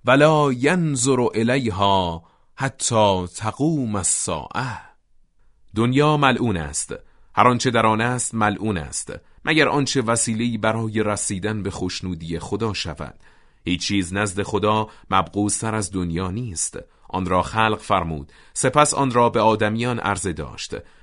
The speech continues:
پس به آن نظر نکرده و به آن نظر نخواهد کرد تا قیامت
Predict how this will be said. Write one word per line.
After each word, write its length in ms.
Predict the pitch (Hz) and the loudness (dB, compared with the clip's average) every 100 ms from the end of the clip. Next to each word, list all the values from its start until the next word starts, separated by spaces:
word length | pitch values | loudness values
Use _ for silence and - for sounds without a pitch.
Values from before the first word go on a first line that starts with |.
| - | -6
پس 240 | 101 90 - | -2 -2 -2
به 100 | 92 | 0
آن 220 | 110 127 | 0 0
نظر 340 | 113 107 117 | -2 0 0
نکرده 720 | 113 113 123 101 98 92 82 - - | 0 -2 0 0 0 -2 -2 -6 -6
و 80 | - | 0
به 80 | 151 | 2
آن 240 | - 165 | 2 0
نظر 400 | 151 127 113 131 | 0 0 0 -2
نخواهد 560 | 123 147 165 135 104 87 | -2 -4 -2 -4 -4 -8
کرد 500 | - 82 76 - 71 - - | -6 -6 -6 -10 -12 -14 -18
تا 300 | - 104 82 | -4 0 0
قیامت 840 | - 110 117 123 151 135 82 - | -2 -4 -2 -2 -2 -4 -6 -8